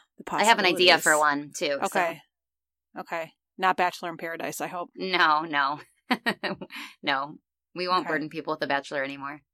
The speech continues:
Speaker 1: Okay. A burden or a learning opportunity?
Speaker 2: Learning
Speaker 1: You,
Speaker 2: opportunity.
Speaker 1: you, you decide.
Speaker 2: <laughs>
Speaker 1: Uh, <laughs> so Patreon, yes, you can leave us some monthly micro donations. And just so you know, F K J also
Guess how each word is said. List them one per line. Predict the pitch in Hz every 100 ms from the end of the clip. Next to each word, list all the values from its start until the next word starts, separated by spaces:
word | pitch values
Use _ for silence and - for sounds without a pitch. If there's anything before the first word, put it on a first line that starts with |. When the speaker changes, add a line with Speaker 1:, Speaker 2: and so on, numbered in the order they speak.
| _ _ 196
Speaker 1:
Okay. | - 165 - _ _ _ _ _ -
A |
burden | 226 294 349 359 349 294 -
or | 285
a |
learning | 285 294 247 196
opportunity? | 170 175 - 170 165 165 165
Speaker 2:
Learning | - 220 208 240
Speaker 1:
You, |
Speaker 2:
opportunity. | 135 143 139 294 - 277 - -
Speaker 1:
you, | 254 277 269
you | 262 262
decide. | 220 180 160 160 - - -
Speaker 2:
<laughs> | 208 -
Speaker 1:
Uh, | 226 202 202 190 - 247 - -
<laughs> | - -
so | 277
Patreon, | 254 277 247 226 185 190
yes, | 180 -
you | 208
can | 208 190 190 -
leave | 226 226
us | 214 208
some | - 208 185 175 175
monthly | 170 190 - 190 180
micro | 180 180 180
donations. | 175 170 175 - 180 175 170 - - - - - - -
And | 208 190 180 175 175 170 170 -
just | 262 -
so |
you | 269 220
know, | 254 175 - -
F | 185 -
K | 185
J | 175 170
also | - 170 - 175 160 165